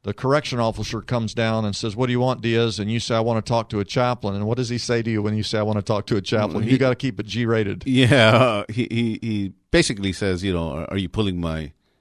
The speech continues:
Speaker 2: you know, my leg?" kinda thing. And
Speaker 1: Like, "You gotta be kidding
Speaker 2: "You
Speaker 1: me."
Speaker 2: gotta be kidding me," kinda thing, yeah.
Speaker 1: But you said, "No, I wanna go to the chaplain." So you go into the chaplain, and you, and, and, and God, you said, the chaplain said, "Why are you here?" And you said, "I'm supposed to tell you my story." And you tell him your story, you tell him about the dream,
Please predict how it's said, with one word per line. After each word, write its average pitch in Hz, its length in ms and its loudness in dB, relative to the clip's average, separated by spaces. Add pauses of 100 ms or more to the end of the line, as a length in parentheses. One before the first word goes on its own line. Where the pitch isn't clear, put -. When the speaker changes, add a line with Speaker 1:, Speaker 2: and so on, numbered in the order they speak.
(140)
Speaker 2:
you 95 120 -8
know, 82 40 -6
my 85 120 -4
leg?" 90 260 0
kinda 85 240 -6
thing. 85 340 -2
And 78 80 -4
Speaker 1:
Like, 101 160 -2
"You 104 180 -4
gotta 117 180 2
be 104 100 -2
kidding 110 320 0
Speaker 2:
"You 101 60 0
Speaker 1:
me." - 20 2
Speaker 2:
gotta 104 160 4
be 87 60 0
kidding 98 280 2
me," 87 100 -2
kinda 87 260 -2
thing, 87 180 -6
yeah. 85 320 -4
Speaker 1:
But 107 140 -4
you 147 100 2
said, 156 180 2
"No, 151 120 2
I - 20 4
wanna 147 220 0
go 147 80 4
to 143 60 2
the 127 60 -2
chaplain." 156 440 -2
So 131 100 -4
you 131 120 0
go 180 100 0
into 190 100 -2
the 156 80 -2
chaplain, 143 680 -2 (100)
and 120 260 0
you, 147 320 0
and, 120 200 -4
and, 120 280 -2
and 120 240 -2
God, 135 340 2
you 127 180 -2
said, 127 260 -2
the 110 120 -12
chaplain 156 360 0
said, 127 180 0
"Why 139 140 2
are 143 80 2
you 127 160 2
here?" 151 180 4
And 123 120 0
you 180 120 0
said, 117 460 0 (480)
"I'm 127 120 0
supposed 151 280 0
to 139 80 -8
tell 143 180 0
you 135 100 0
my 123 120 0
story." 123 520 2
And 117 120 -2
you 139 80 0
tell 165 260 0
him 175 80 -2
your 160 120 -2
story, 156 640 0 (300)
you 120 140 -4
tell 151 260 0
him 160 80 -2
about 143 320 0
the 127 80 -8
dream, 104 680 -2